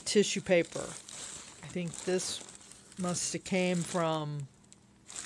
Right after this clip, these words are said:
she bought something like Hobby Lobby or something. So there's, I like that. It's sports stuff. I'm not sporty or anything, but I like that. Pink.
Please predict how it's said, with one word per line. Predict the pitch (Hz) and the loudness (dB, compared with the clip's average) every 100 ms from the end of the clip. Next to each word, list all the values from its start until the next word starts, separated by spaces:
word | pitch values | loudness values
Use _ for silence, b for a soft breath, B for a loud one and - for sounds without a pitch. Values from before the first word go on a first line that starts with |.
| - - - - | -10 -10 -10 -10
she | - | -8
bought | 165 160 - | 0 0 0
something | - 156 139 151 139 | -4 -4 -4 -4 -4
like | 139 135 | -4 -2
Hobby | - 147 147 | 0 2 2
Lobby | 139 131 131 | 2 0 0
or | 123 | -4
something. | - 151 139 - 170 175 - - - - - - - - - - - - - - - - - | -4 -4 -6 -2 -2 -4 -10 -18 -20 -20 -18 -18 -18 -20 -20 -20 -20 -16 -12 -12 -14 -16 -16
So | - - - 160 147 | -12 -6 0 2 2
there's, | 143 135 - - - - 156 - - - - - - | 2 2 0 -2 -8 -14 -14 -14 -16 -16 -16 -16 -12
I | 175 196 | -8 -4
like | 190 - - | -4 -4 -2
that. | 147 143 - | 0 0 -2
It's | 156 - | -4 -4
sports | - - 233 214 - - | -4 -2 -2 -2 -2 -4
stuff. | - - 139 135 - - - - - - - - - 208 | -4 -4 -4 -6 -10 -12 -12 -14 -16 -16 -14 -12 -4 4
I'm | |
not | 220 202 | 6 6
sporty | - - 196 277 330 | 4 4 8 10 12
or | 202 | 12
anything, | 196 202 214 233 269 | 12 10 10 10 12
but | 226 | 12
I | 185 | 12
like | 180 190 196 - | 12 12 10 6
that. | 208 254 214 226 - - - B B B B B B B - - - - - - - - - - - - 190 180 - | 6 8 8 6 4 -4 -6 B B B B B B B -20 -20 -20 -16 -14 -12 -12 -12 -16 -14 -12 -12 -10 -10 -10
Pink. | - 180 165 156 202 - - | -4 -2 -2 -2 -6 -8 -14